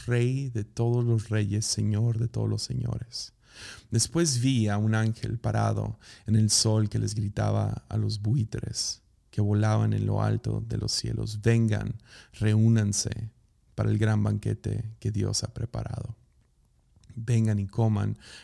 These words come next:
la carne de los reyes, los generales y los fuertes guerreros, la de los caballos y los jinetes, y la de toda la humanidad, tanto esclavos como libres, tanto pequeños como grandes.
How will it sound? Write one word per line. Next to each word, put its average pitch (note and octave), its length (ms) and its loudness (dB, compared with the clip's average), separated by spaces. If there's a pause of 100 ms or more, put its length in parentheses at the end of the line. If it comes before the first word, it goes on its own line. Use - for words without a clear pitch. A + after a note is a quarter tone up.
la G#2+ 160 0
carne A2+ 360 4
de A2+ 80 6
los A2 220 2
reyes, G#2 640 -4 (180)
los - 160 -4
generales A2 800 4
y - 120 -6
los G#2 200 0
fuertes A2+ 440 0
guerreros, G#2 720 -2 (1500)
la G#2+ 180 4
de G#2+ 140 8
los G#2 180 2
caballos A2 800 2
y A2 120 -2
los G2+ 180 0
jinetes, - 840 -2 (1000)
y - 100 -4
la G#2 100 4
de G2+ 120 2
toda A#2+ 360 2
la A#2 100 2
humanidad, G2+ 680 0
tanto G2+ 260 -4
esclavos G#2 580 -2
como G#2 240 -4
libres, - 520 -6
tanto G#2 280 -4
pequeños G#2+ 560 -2
como G#2+ 240 -6
grandes. - 640 -10